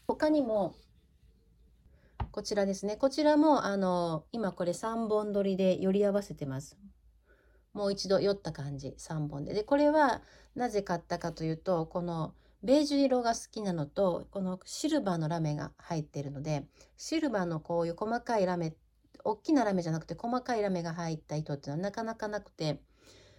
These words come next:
で、あの、まあ、これもさっきの話になりますけど、もしかしたらチクチクする人もいるかもしれない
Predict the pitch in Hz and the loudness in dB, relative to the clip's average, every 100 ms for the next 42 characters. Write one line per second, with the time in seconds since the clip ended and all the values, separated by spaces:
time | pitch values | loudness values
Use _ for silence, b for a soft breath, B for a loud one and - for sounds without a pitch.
0 | B - 277 269 269 254 240 240 226 220 | B -2 2 4 2 -2 -6 -8 -6 -6
1 | 208 - _ _ _ _ _ _ _ _ | -8 -12 _ _ _ _ _ _ _ _
2 | _ _ - - _ _ _ - 190 196 | _ _ -20 -20 _ _ _ -12 -4 0
3 | 190 202 196 175 165 160 165 156 156 160 | 0 0 -2 0 0 -2 0 0 0 -2
4 | 160 - 151 147 _ _ _ _ _ _ | -4 -6 -4 -6 _ _ _ _ _ _
5 | _ - 185 185 160 165 156 190 170 160 | _ -8 -6 -4 -6 -4 -4 -4 -4 -4
6 | 160 160 160 160 156 160 160 160 156 165 | -8 -4 -4 -2 -2 -2 -2 -4 -4 -2
7 | 160 170 | -2 -2